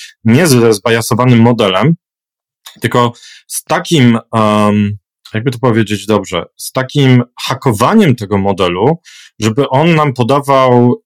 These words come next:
e, pewnego rodzaju wiedzę, która jest dla nas, e, o, w-, mieści się w naszym jakimś tam, e, e,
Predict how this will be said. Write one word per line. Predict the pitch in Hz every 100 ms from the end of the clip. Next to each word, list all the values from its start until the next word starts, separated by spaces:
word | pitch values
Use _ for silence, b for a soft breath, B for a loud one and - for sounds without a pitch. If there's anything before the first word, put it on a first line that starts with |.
| 107
e, | 104 -
pewnego | 135 127 151 160 147
rodzaju | 127 131 127 110
wiedzę, | 113 107 143 175
która | - 139 135
jest | 127 135 -
dla | 101 123 135
nas, | 135 127 120 -
e, | 123 117 107 104 107 -
o, | 120 113 107 110
w-, | 113 - - 123
mieści | 131 151 -
się | - 113
w |
naszym | 120 131 - 117 120 B B B -
jakimś | 113 - 117 107
tam, | 110 107 107
e, | - 104
e, | 98 95 92 92 92